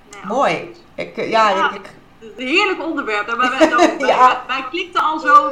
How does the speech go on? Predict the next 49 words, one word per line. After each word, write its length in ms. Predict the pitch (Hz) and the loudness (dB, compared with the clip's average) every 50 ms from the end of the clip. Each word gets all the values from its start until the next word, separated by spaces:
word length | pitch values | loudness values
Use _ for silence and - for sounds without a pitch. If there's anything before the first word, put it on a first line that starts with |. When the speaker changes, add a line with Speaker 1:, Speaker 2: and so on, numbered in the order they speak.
| 277 | -6
Speaker 1:
volgens 220 | 262 277 277 269 262 | -8 -12 -16 -14 -10
mij 220 | 254 254 254 269 | -8 -8 -8 -8
kunnen 200 | - 285 269 262 254 | -10 -12 -12 -8 -6
wij, 180 | 247 247 247 | -6 -6 -6
wij 100 | 240 254 247 | -8 -10 -12
kunnen 200 | 254 247 254 240 | -12 -12 -10 -6
wel 180 | 240 226 247 240 | -6 -6 -6 -6
honderdduizend 580 | 294 339 311 247 208 202 196 196 202 - - | -6 -6 -6 -6 -4 -6 -6 -6 -8 -12 -14
podcasts 360 | 202 196 - - 175 185 185 175 | -14 -16 -14 -12 -14 -12 -6 -2
maken 320 | 175 170 175 175 185 185 | -2 -2 -2 -2 -6 -10
over 160 | 185 180 175 | -10 -10 -10
de 80 | 175 190 | -12 -12
liefde. 380 | 180 180 175 170 - - 156 156 | -12 -14 -16 -18 -16 -18 -16 -16
Dus 160 | 165 170 - | -16 -16 -12
dit 120 | 202 202 - | -14 -14 -14
is 100 | - - | -16 -16
echt, 300 | - 208 214 214 - - | -14 -14 -14 -14 -12 -12
eh, 60 | 202 202 196 196 - - - - | -10 -10 -10 -12 -16 -20 -20 -16
en 60 | - | -14
het 80 | 233 269 | -12 -10
is 140 | 302 277 277 254 | -8 -8 -6 -6
ook 140 | 320 320 - | -8 -8 -4
zo'n 260 | - 311 311 320 302 | 0 0 0 0 0
belangrijk 380 | 294 285 302 294 277 277 - - - | 0 2 2 2 2 -2 -10 -10 -14
onderwerp. 480 | 285 320 330 302 180 160 - - - - - _ _ _ - | -14 -12 -12 -12 -12 -12 -14 -14 -16 -16 -20 _ _ _ -4
Speaker 2:
Ja, 260 | 208 202 180 - - - - - | -2 0 0 -2 -4 -10 -16 -10
ja, 420 | - 208 208 214 214 - - 226 233 | -4 0 2 2 2 2 2 0 -2
echt. 280 | 233 - - - - - - - - _ - | -2 -4 -10 -12 -14 -16 -20 -20 -20 _ -8
Er 140 | 190 214 226 | -8 -4 -4
is 220 | 247 254 - - | -4 -6 -6 -10
zoveel 640 | 214 196 165 208 208 226 285 277 - 262 233 233 220 | -12 -10 -6 -4 -4 -4 -4 -4 -4 -4 -4 -2 0
wat, 160 | 214 208 202 | 0 0 0
wat, 200 | 202 202 202 - - 175 | 0 -4 -8 -8 -12 -8
wat 200 | 202 208 202 - | -8 -8 -8 -8
we 100 | 185 180 170 | -12 -10 -8
er 80 | 196 | -6
nog 180 | 190 196 190 196 | -4 -4 -4 -2
over 360 | 202 196 202 208 202 214 196 | -2 -2 -2 -4 -6 -8 -8
mogen 480 | 196 190 190 190 - 202 185 190 185 190 | -4 -4 -4 -4 -4 -6 -6 -6 -6 -4
leren. 640 | 208 226 233 226 214 214 202 202 202 202 202 196 196 | -2 -2 -2 0 0 2 2 4 4 4 2 0 0
En 360 | - 180 185 185 185 180 180 - - - - - - - _ - - _ _ _ | -2 -4 -4 -4 -8 -12 -14 -20 -20 -20 -20 -20 -20 -20 _ -20 -20 _ _ _
het 200 | - - 208 240 | -14 -10 -4 -2
is 220 | 254 254 - - | -2 -2 -2 -2
zo 200 | - 269 247 254 285 | -2 -2 -2 -2 -2
onbekend 920 | 294 - - - 254 254 254 233 - - - - 220 220 233 233 247 240 | -4 -4 -4 -2 -2 0 0 0 -2 -4 -4 -4 -4 -2 -2 -2 -4 -8
en 180 | - - 214 220 | -6 -6 -6 -4
een 140 | 220 220 202 | -4 -6 -4
beetje 440 | 214 226 240 254 247 - 254 226 - | -2 -2 -2 -2 -4 -6 -8 -6 -4
een, 380 | - 214 220 220 220 214 214 | -4 -4 -4 -4 -6 -8 -10